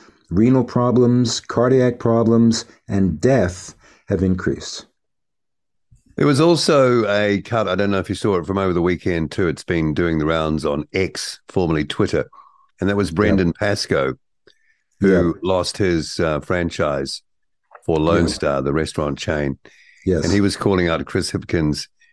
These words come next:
Speaker 2: at the Avondale Markets.
Speaker 1: Yeah.
Speaker 2: And someone got some video of him. And a former colleague of mine, the deputy political editor of Radio New Zealand, kinda took the piss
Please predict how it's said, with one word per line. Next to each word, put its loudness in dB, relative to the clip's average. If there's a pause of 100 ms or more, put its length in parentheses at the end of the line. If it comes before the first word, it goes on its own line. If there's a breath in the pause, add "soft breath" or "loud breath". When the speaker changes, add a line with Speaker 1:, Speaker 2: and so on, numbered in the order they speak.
Speaker 2:
at -2
the 0
Avondale 2
Markets. -4 (540)
Speaker 1:
Yeah. -2
Speaker 2:
And -2
someone 0
got -2
some 0
video 2
of -2
him. 0
And -2
a -2
former 0
colleague -2
of -2
mine, -2
the -2 (580)
deputy 0
political 0
editor 0
of -2
Radio 0
New 0
Zealand, -4 (480)
kinda -2
took -8
the -8
piss -6